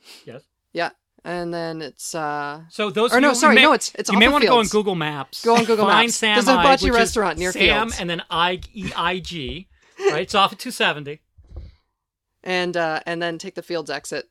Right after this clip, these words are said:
Speaker 2: and it's, like, the first left turn.
Speaker 1: It's
Speaker 2: It's
Speaker 1: by
Speaker 2: right
Speaker 1: gas
Speaker 2: there.
Speaker 1: station.
Speaker 2: Yeah.
Speaker 1: Yeah,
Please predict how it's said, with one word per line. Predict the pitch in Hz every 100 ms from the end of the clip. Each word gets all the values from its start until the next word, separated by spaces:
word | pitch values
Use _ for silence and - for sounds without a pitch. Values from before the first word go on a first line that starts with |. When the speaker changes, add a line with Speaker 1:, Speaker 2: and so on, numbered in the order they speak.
| _
Speaker 2:
and | 156
it's, | 151
like, | 160 139
the |
first | 147 143 135 -
left | 117 -
turn. | - 62 151 _ _ _
Speaker 1:
It's | - 147
Speaker 2:
It's |
Speaker 1:
by | 165
Speaker 2:
right | 147
Speaker 1:
gas | 151
Speaker 2:
there. | -
Speaker 1:
station. | - _ _ _ _
Speaker 2:
Yeah. | 92 - _ _
Speaker 1:
Yeah, | _